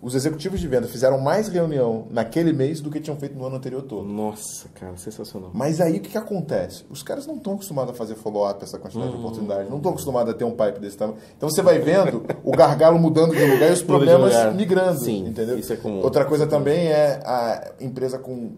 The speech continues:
Speaker 1: que vende tecnologia, que tem um ciclo de venda muito longo, tá investindo já há oito meses, ela construiu um pipe sensacional, só que o C E O fica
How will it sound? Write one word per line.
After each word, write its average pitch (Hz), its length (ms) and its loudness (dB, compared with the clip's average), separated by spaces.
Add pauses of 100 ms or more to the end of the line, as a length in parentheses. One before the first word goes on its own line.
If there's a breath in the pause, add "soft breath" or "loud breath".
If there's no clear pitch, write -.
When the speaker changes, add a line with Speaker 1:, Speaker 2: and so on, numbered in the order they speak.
(240)
Speaker 1:
que - 80 -20
vende 117 180 -8
tecnologia, 139 640 -6
que 170 100 -16
tem 131 120 -10
um 127 60 -6
ciclo 131 260 -8
de 117 80 -8
venda 120 160 -6
muito 131 320 -10
longo, 160 340 -4 (300 loud breath)
tá 160 100 2
investindo 160 460 -2
já 127 140 2
há 127 40 6
oito 151 320 -2
meses, 147 420 -4
ela 151 140 0
construiu 160 460 -6
um 127 100 -6
pipe 110 300 -4
sensacional, 147 760 -6 (240 loud breath)
só - 180 -2
que 175 140 -4 (260)
o 160 140 -2
C 160 220 -6
E 160 40 4
O 165 120 4
fica 185 420 -4